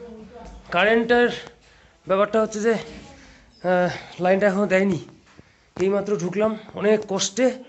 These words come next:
অনেক খাটনি করে। এই হচ্ছে room, bed, আমাদের bed, এটা হচ্ছে আমাদের room।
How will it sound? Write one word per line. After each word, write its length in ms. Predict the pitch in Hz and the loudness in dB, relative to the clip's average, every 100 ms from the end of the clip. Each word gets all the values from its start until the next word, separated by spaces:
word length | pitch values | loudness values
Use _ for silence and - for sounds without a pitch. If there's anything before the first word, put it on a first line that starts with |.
| - - - - _ - _ | -20 -20 -20 -20 _ -20 _
অনেক 280 | 165 208 208 | -2 0 -2
খাটনি 400 | - 170 185 214 | -4 -8 -2 0
করে। 200 | 220 233 - - - - - _ - - - - 170 | 2 0 -2 -10 -20 -20 -20 _ -20 -20 -18 -8 -6
এই 60 | |
হচ্ছে 200 | 170 180 | -6 -6
room, 200 | 170 202 208 - - | -4 -6 -8 -14 -14
bed, 340 | 147 170 175 - - - - - - - - - - - - 151 | -6 -4 -4 -10 -18 -20 -20 -20 -20 -20 -20 -20 -20 -20 -20 -12
আমাদের 200 | 156 156 | -10 -6
bed, 300 | 160 185 - - - _ _ _ _ - _ - _ | -6 -6 -8 -16 -20 _ _ _ _ -20 _ -20 _
এটা 100 | 156 | -10
হচ্ছে 140 | 160 180 | -6 -6
আমাদের 240 | 185 165 | -6 -6
room। 340 | 190 226 226 | -4 -4 -6